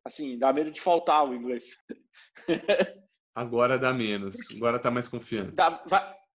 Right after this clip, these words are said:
Speaker 1: vai dar me-, vai dando menos, porque o, o improviso em si já é um trabalho, já, já dá medo de você não ter ideia, né?
Speaker 2: Não, dá,
Speaker 1: Já,
Speaker 2: dá
Speaker 1: já tem
Speaker 2: e
Speaker 1: problema.
Speaker 2: sim, é, o improviso, ele requer um
Speaker 1: Tem problema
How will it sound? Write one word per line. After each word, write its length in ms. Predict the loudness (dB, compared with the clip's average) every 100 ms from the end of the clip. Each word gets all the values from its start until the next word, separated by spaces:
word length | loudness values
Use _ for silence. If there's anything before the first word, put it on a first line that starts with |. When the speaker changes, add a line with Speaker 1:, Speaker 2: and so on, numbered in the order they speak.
| _ 0
Speaker 1:
vai 180 | 2 4
dar 140 | 4
me-, 180 | 2 0
vai 140 | 0
dando 220 | 2 0
menos, 240 | 0 -4 -4
porque 400 | -8 -4 -4 -4 -10
o, 280 | -8 -8 0
o 40 |
improviso 520 | 0 2 0 0 -4 -4
em 80 |
si 260 | -8 -4 -4
já 200 | 2 4
é 120 | 4
um 120 | 2 -2
trabalho, 600 | 2 4 6 4 4 -2
já, 200 | -2 -2
já 180 | 0 0
dá 220 | 4 4
medo 340 | 6 4 4 0
de 80 |
você 220 | -6 -8 -8
não 100 | -2
ter 160 | 0
ideia, 360 | 2 4 4 0
né? 120 | -8
Speaker 2:
Não, 280 | -2 2 4
dá, 300 | 4 6 6
Speaker 1:
Já, 40 | 6
Speaker 2:
dá 80 | 4
Speaker 1:
já 120 | 6
tem 60 | 4
Speaker 2:
e 20 |
Speaker 1:
problema. 360 | 4 2 4 0
Speaker 2:
sim, 60 | -2 -12 _
é, 120 | 2 6
o 80 | 6
improviso, 840 | 4 2 2 0 -4 -2 0 0 -2 -10 -4
ele 180 | 2 6
requer 440 | 6 6 4 4
um 380 | 2 -2 -6 0
Speaker 1:
Tem 140 | 2
problema 300 | 4 8 10